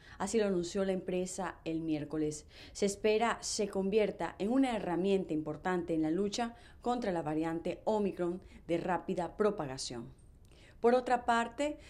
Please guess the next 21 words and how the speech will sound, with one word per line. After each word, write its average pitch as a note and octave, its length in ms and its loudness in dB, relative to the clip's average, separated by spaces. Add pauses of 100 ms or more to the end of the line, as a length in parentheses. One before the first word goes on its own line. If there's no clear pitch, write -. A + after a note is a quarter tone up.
(100)
la F3+ 220 2
administración F3+ 800 0
del E3 100 2
presidente F3+ 840 0
Joe G3 260 4
Biden A#3 440 2
extendió F#3 760 2
el E3+ 180 -2
miércoles G#3 600 0 (260)
una A3+ 320 4
moratoria G3+ 680 2
de E3 100 2
préstamos G3 420 0
estudiantiles A3+ 840 0 (280)
que A#3+ 140 0
ha A3 220 0
permitido A3+ 800 0
a G#3 160 2
decenas D#4 500 2
de B3 100 0
millones F3 640 2